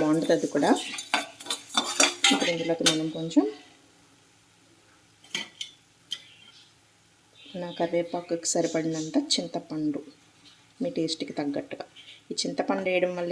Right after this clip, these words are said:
ఏంటంటే మనకి పుల్ల పుల్లగా, కొంచెం కారం కారంగా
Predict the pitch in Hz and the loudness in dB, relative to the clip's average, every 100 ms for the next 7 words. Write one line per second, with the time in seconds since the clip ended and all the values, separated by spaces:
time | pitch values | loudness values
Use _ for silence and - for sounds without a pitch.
0 | 170 165 170 160 165 165 160 - 453 - | 0 0 -2 -2 -2 -2 2 6 6 4
1 | - - - - - _ _ - - - | -14 -20 -20 -20 -20 _ _ -20 -12 -8
2 | - - - - - - - _ _ _ | -8 -10 -14 -8 -8 -8 -14 _ _ _
3 | _ _ - 202 190 - 180 170 170 170 | _ _ 0 6 6 6 6 6 6 6
4 | 175 175 170 175 165 160 165 165 160 160 | 4 4 2 4 4 4 2 4 2 0